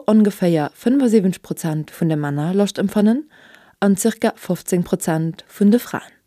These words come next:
Am Unterschied dazu gibt es Responsive Desire, also Lust, die als Antwort auf etwas entsteht. Das heißt, es braucht viel Erregung an der langen Abbau, zum Beispiel,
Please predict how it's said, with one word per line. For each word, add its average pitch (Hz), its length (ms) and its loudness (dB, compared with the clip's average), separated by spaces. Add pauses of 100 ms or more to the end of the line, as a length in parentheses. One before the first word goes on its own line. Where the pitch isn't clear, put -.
(1400)
Am 170 120 0
Unterschied 160 460 0
dazu 180 560 0
gibt 285 140 2
es 269 180 0 (280)
Responsive 180 680 -2
Desire, 147 520 -8 (320)
also 165 340 2 (240)
Lust, 196 400 2 (100)
die 233 100 2
als 254 240 0
Antwort 165 360 0
auf - 100 -10
etwas - 240 -8
entsteht. - 540 -10 (760)
Das 185 220 0
heißt, 185 280 2
es 208 120 -2
braucht 185 520 0
viel 294 360 2
Erregung 165 560 0
an 180 100 -4
der 170 100 0
langen 175 440 0
Abbau, 143 480 -6
zum - 200 -6
Beispiel, 156 460 -4